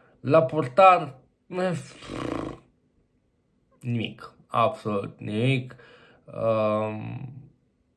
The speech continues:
am luat-o pe ea doar așa ca să intre ceva și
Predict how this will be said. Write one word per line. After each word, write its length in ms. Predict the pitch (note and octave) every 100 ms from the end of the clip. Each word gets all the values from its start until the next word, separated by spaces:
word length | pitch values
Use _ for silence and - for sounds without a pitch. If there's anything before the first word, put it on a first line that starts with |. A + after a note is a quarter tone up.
| -
am 220 | C3 B2+
luat-o 300 | B2 A#2+ A2
pe 180 | - A2
ea 260 | A2+ G#2
doar 220 | G2 G#2+
așa 380 | G#2 G2+ A2 G#2
ca 160 | - -
să 320 | - A2 G#2+ G#2+
intre 400 | A#2 A#2 G#2+ G#2
ceva 420 | G#2 G2+ G#2 G2+ G2+
și 400 | - G#2+ -